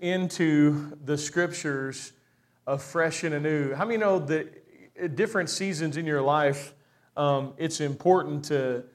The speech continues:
to go back to things that you thought you knew and try to take everything that you thought you knew and set it aside and read the scriptures again like a child? Uh, because there, there's a lot of things that,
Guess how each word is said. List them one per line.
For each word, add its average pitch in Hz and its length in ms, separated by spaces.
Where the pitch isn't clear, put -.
to 170 100
go 151 240
back 165 500
to 175 200
things 156 460
that 147 240
you 147 80
thought 165 400
you 147 160
knew 165 520
and 147 260
try 175 320
to 156 120
take 156 420
everything 185 760
that 151 200
you 160 100
thought 180 400
you 156 140
knew 147 400
and 143 160
set 180 240
it 165 100
aside 147 680
and 147 260
read 170 240
the 147 80
scriptures 151 680
again 147 500
like 147 240
a 147 40
child? 127 680
Uh, 147 280
because 151 680
there, 170 380
there's 156 240
a 165 60
lot 175 220
of 180 140
things 170 380
that, 147 280